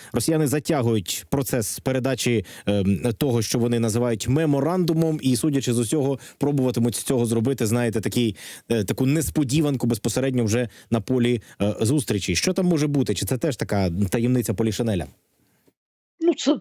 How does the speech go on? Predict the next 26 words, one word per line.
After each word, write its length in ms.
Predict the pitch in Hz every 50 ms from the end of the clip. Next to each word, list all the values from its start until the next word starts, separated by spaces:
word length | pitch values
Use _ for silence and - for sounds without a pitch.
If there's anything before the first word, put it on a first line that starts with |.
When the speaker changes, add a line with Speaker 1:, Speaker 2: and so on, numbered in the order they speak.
| - _
Speaker 2:
принципі, 320 | - 220 185 - - 202
загальновідомі 600 | 151 165 175 175 175 180 160 165 170 175 170 175 175
речі. 260 | 170 - - - 110
Тобто 220 | - 123 - - 113
тут 200 | - 139 - 151
уже 460 | 131 117 123 131 131 123 120 120 - _
<clears throat> 240 | - - - 180 135
немає 300 | 139 160 156 151 135 113
чогось 340 | - - - 131 117 - - 127
секретного. 540 | - - 127 - - 147 - - - 95 92
Тобто, 400 | - 104 - _ - 107 98 95 - _ _ _ _ _ _ _ _ _ -
е, 80 | 113 107
всі 380 | 92 - - - - 160 175
свої 340 | 147 - - 147 139 131 143
хотілки 460 | 135 - 117 - - 156 143 - -
вони 160 | 117 113 120 110
так 140 | - 117
чи 120 | - - 143
інакше 300 | 123 127 117 - - 131
озвучили, 540 | 113 120 139 160 156 - - 127 113 113 110
і 960 | 92 110 107 110 113 113 113 110 110 107 110 107 104 101 101 104 101 101 98
вони 260 | 92 104 127 143 127
знову 300 | 107 110 135 135 120 104
викатять, 540 | 101 123 131 - 127 107 - 107 95 - _ _ _ _ _ _ _ _ _ _ _ -
е, 260 | 117 110 107 107 107
якісь 360 | 107 127 117 - 143 113 -